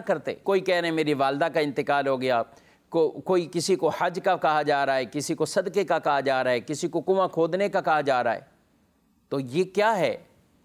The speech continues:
حضرت سعد بن عبادہ رضی اللہ تعالیٰ عنہ بارگاہ رسالت میں حاضر ہوئے، عرض کرتا ہے، "یا رسول اللہ صلی اللہ علیہ وسلم، سعد کی والدہ فوت ہو گئی، کون سا صدقہ افضل ہے؟ کون سا صدقہ میں ان کی طرف سے جو کروں؟" تو آپ صلی اللہ علیہ وآلہ وسلم نے ارشاد فرمایا،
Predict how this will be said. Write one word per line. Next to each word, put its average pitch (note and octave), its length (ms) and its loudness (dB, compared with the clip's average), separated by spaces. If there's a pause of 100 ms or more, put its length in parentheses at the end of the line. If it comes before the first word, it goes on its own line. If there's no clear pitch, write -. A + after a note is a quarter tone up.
حضرت D#3 340 0
سعد D3 360 -2
بن C3+ 220 -6
عبادہ D3+ 380 0
رضی C#3+ 240 0
اللہ B2 380 -2
تعالیٰ B2 240 2
عنہ B2 100 -4
بارگاہ C3+ 460 0
رسالت D3 440 -2
میں C#3 120 -2
حاضر C#3+ 260 0
ہوئے، F#3+ 220 2 (200)
عرض D#3 280 -4
کرتا D3 240 -2
ہے، C#3+ 40 0
"یا C#3+ 160 2
رسول C#3+ 200 -6
اللہ D3+ 180 -2
صلی E3+ 120 -2
اللہ D3+ 100 -2
علیہ D3 100 0
وسلم، G3 280 -2
سعد F3+ 240 0 (100)
کی F3 80 0
والدہ D3 360 2
فوت F#3+ 220 0
ہو C#3+ 140 2
گئی، G#2 160 -8 (800)
کون G#3+ 240 2
سا A3 140 0
صدقہ F3 380 -2
افضل D3 360 -2
ہے؟ - 60 -14 (520)
کون A3 200 2
سا G#3+ 120 -4
صدقہ E3+ 320 -2
میں D#3 180 -2
ان D3 100 -4
کی D3 100 -6
طرف C3 220 -4
سے C3 100 -8
جو A#2 120 -6
کروں؟" A2 240 -6 (680)
تو C3 80 4
آپ D#3 220 2
صلی C#3+ 220 0
اللہ C#3 140 2
علیہ C#3+ 500 2
وآلہ C3 220 0
وسلم D3 380 -2
نے C3 80 -2
ارشاد B2+ 460 -2
فرمایا، D3+ 320 0